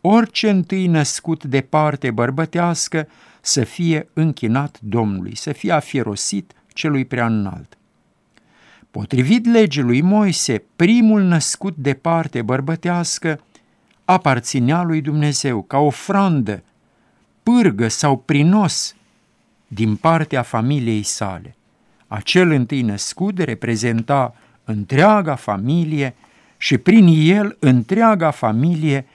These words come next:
era închinată, era afierosită lui Dumnezeu.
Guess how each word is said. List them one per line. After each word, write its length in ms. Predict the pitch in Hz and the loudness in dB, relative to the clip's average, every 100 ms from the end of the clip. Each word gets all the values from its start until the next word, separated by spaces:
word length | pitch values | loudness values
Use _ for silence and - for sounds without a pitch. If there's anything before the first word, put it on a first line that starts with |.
| _ _ | _ _
era 380 | 117 113 135 - | -2 0 0 -2
închinată, 920 | - 165 156 - 110 110 143 - 131 113 | 0 2 2 -2 -4 -2 -4 -6 -10 -8
era 340 | - 110 123 - | -6 -4 -4 -6
afierosită 1080 | 123 110 - 165 131 104 - 185 175 151 127 - _ _ | -8 -6 -2 0 0 -4 -6 -8 -6 -6 -6 -10 _ _
lui 280 | 101 117 160 | -4 -2 -2
Dumnezeu. 600 | 143 135 123 - 101 85 | -2 -2 -4 -4 -8 -10